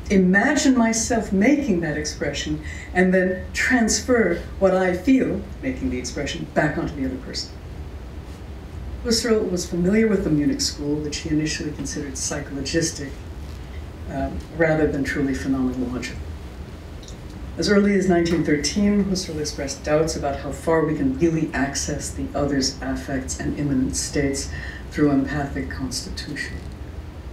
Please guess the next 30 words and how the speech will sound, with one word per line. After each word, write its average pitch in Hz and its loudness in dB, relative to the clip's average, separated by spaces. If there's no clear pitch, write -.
That 143 2
is, 131 0
how 185 4
we 185 6
can - 0
perform 180 2
an 156 0
analogical 151 0
constitution 151 -4
of 156 -2
the 151 2
other's 160 2
state 202 4
of 170 2
mind 147 4
when 180 4
we 175 6
do 185 6
not 180 4
even 165 2
see 190 -2
our 165 2
own 160 2
externalizations, 160 0
our 156 0
own 147 0
expressions, 170 -4
our 156 0
own 147 2
Äußerungen. 202 0